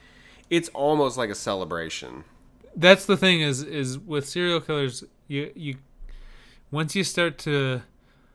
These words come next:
Speaker 2: once you start to glorify them, then you've lost as a society.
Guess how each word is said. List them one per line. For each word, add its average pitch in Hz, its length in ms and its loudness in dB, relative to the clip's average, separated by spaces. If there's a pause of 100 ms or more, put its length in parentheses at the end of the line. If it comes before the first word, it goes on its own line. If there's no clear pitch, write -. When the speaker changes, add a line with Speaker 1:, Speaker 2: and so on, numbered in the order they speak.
(720)
Speaker 2:
once 147 220 -6
you 170 60 -2
start 170 340 0
to 139 240 -4 (160)
glorify 139 640 0
them, 117 320 -6 (320)
then 131 200 -2
you've 120 220 -2
lost 117 520 0
as 123 220 -6
a 117 60 -6
society. 110 680 -4